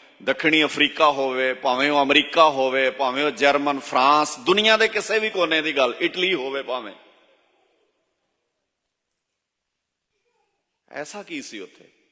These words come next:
ਇੱਕੋ ਹੀ ਗੱਲ ਸੀ ਉੱਥੇ,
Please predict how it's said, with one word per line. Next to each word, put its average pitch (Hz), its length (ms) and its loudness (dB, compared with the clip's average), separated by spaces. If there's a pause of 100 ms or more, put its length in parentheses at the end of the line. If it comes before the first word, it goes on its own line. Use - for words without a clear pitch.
(1400)
ਇੱਕੋ 156 240 -18
ਹੀ 160 80 -10
ਗੱਲ 107 260 -8
ਸੀ - 180 -18
ਉੱਥੇ, 95 360 -18